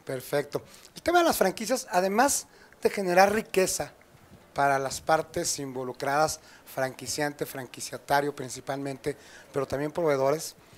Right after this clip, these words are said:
tiene un, un fuerte impacto social, ¿no? Lo que nos dice Pepe y Toño, ¿no? El Consejo de la Comunicación, es que ocho de cada diez empleos son generados por las pymes, ¿no? O sea, los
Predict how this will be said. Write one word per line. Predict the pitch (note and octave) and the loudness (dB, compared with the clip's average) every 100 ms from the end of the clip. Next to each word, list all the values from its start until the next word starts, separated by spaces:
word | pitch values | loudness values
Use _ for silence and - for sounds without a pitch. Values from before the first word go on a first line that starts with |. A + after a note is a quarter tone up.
| - - | -20 -10
tiene | - G3 A3+ - | -4 0 0 -2
un, | F#3 F3 F#3+ | -2 0 0
un | F#3 F#3 | -2 -2
fuerte | - F3 F3 F3 D#3+ | 0 4 4 4 -4
impacto | D3 - C3+ - | -2 -4 -4 -8
social, | - - - - - - - - - | -16 -14 -16 -16 -18 -20 -20 -20 -16
¿no? | E3+ - - - - - | -16 -16 -20 -18 -20 -10
Lo | D3+ | -6
que | - | -2
nos | F#3 | 0
dice | F#3 C4+ | 0 0
Pepe | C4 A#3 A3+ | 4 2 4
y | G#3 | 0
Toño, | - F3 E3+ A3+ - | 4 2 2 -8 -16
¿no? | |
El | E3 | -20
Consejo | - C#3+ D3+ D3 D#3 | -14 -10 -10 -8 -8
de | |
la | C#3+ | -8
Comunicación, | - C3+ B2+ B2+ C#3 - D3 - - - - _ | -10 -14 -14 -10 -8 -4 -4 -6 -20 -20 -20 _
es | D#3+ E3+ - | -2 0 0
que | - D#3+ E3 - - - _ | 0 0 0 -4 -20 -20 _
ocho | F#3 F#3+ | 0 2
de | G3 | 0
cada | F3+ F3 | 4 4
diez | E3+ E3+ F3 | 4 0 -2
empleos | E3 D3 D3 C#3 - _ - - | -6 -4 -4 -6 -14 _ -20 -14
son | - D3+ | -4 -4
generados | - E3 D3 C#3 C#3 C#3 - _ _ _ | -2 -2 2 2 0 -6 -14 _ _ _
por | C#3+ D3 - - | 0 0 -2 -12
las | C3+ B2+ | -8 -8
pymes, | - A2+ G#2+ - - - _ _ | -8 -16 -16 -16 -16 -16 _ _
¿no? | F3 - - - - | -20 -20 -20 -20 -12
O | |
sea, | B2 C3+ - | -4 -4 -6
los | C#3+ D3 - - | -6 -4 -4 -8